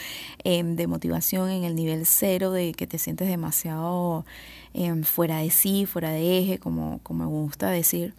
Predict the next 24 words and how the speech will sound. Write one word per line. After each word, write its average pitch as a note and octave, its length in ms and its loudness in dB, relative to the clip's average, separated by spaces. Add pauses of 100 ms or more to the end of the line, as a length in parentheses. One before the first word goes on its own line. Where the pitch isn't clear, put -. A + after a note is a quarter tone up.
(600)
entonces A#3 460 4
proponte G#3 480 -2
el C#4+ 100 6
reto A3 540 0 (680)
de E3+ 640 -2 (220)
llevar F3 280 -2
un G#3+ 140 4
diario G3+ 400 0
de, F#3 340 -2
de, E2 480 -2
de E2 140 -4
tus, D#2+ 480 -8 (840)
em, D3+ 400 0
de E3+ 320 -2
llevar D#3+ 280 0
un F#3+ 120 2
diario G3+ 400 0 (400)
donde F#3+ 220 2
agradezcas G3 600 0
cada G#3 320 0
día G#3 400 -2 (260)
por G#3 220 -4
cualquier F3+ 380 -4
cosa. - 280 -8